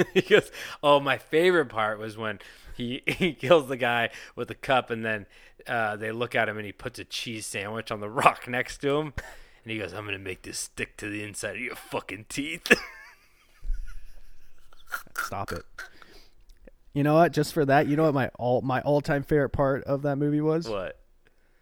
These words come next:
Speaker 2: Was when that bug gets under his skin and he runs down the hallway
Speaker 1: <laughs>
Speaker 2: screaming and his dick flops out. Oh, no, sorry, that was The Mummy.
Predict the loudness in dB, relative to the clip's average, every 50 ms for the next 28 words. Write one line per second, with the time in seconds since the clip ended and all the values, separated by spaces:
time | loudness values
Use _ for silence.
0 | _ -20 -20 -20 _ _ _ _ -4 -2 0 0 0 0 0 0 -2 -2 0 2
1 | 2 2 2 2 0 -2 -4 -4 -2 -2 -2 -2 -2 -4 -4 -4 -6 -6 -4 -2
2 | -2 0 -2 -2 -4 -6 -6 -4 -4 -2 0 0 0 6 12 12 12 12 12 12
3 | 10 10 12 12 10 10 10 8 6 6 6 6 6 4 4 6 6 4 4 4
4 | 4 4 2 2 2 2 2 2 2 0 -2 -4 -4 -4 -8 -10 -8 -8 -8 -8
5 | -6 -4 -2 -2 0 -2 -2 -4 -2 0 2 2 2 0 -2 -4 -4 -2 -2 -2
6 | -4 -4 -4 -4 -2 -2 -2 -4 -4 -4 -6 -6 -6 -6 -6 -6 -6 -6 -6 -10
7 | -10 -10 -10 -10 -10 -10 -10 -10 -14 _ _ _ _ _ _ _ _ _ 0 4
8 | 6 6 8 8 8 8 6 6 4 4 2 2 2 2 0 -2 -2 -4 -4 -4
9 | -4 -4 -4 -4 -6 -8